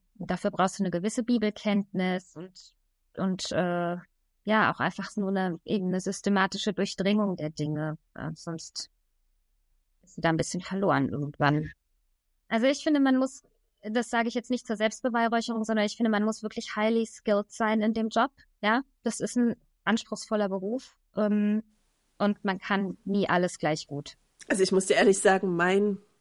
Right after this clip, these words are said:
Speaker 2: absolutes Grauen, weshalb ich dann jetzt auch erstmal nicht im Pfarramt bin, war diese Vorstellung, mit diesen drei kleinen Kindern allem gerecht zu werden, den ganzen Beerdigungsspontan,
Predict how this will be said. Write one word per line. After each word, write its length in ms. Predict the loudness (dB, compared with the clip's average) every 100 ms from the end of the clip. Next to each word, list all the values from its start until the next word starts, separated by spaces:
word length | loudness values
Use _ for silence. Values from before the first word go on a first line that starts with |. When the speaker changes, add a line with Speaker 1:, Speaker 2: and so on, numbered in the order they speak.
| _ _ _ _ _ _
Speaker 2:
absolutes 680 | -4 0 2 4 2 -4 -6
Grauen, 560 | 0 4 6 4 2 -2 _ _ _ _ _ _ _ _ _
weshalb 360 | -2 2 2 2
ich 100 | 2
dann 160 | 4
jetzt 160 | 4 2
auch 200 | 0 0
erstmal 360 | -2 -2 2 2
nicht 240 | 2 -2
im 140 | -6 -4
Pfarramt 960 | 0 2 0 -8 _ 0 0 0 -4 4
bin, 320 | 6 6 4 -2 _ _ -20 -20 -20 _ _ _
war 460 | 2 6 8 6 4
diese 260 | 2 4 4
Vorstellung, 760 | 6 6 6 4 4 2 2
mit 140 | 0
diesen 180 | 2 0
drei 300 | 0 4 4
kleinen 320 | 4 4 4 4
Kindern 640 | 4 4 4 2 2 0 -4 _ _ -20 _ 0
allem 240 | 4 6
gerecht 340 | 6 4 2 0
zu 180 | -2 0
werden, 460 | 2 2 0 0
den 180 | -2 0
ganzen 320 | 2 2 0
Beerdigungsspontan, 1300 | -2 0 -2 0 0 0 -2 -2 0 2 2 2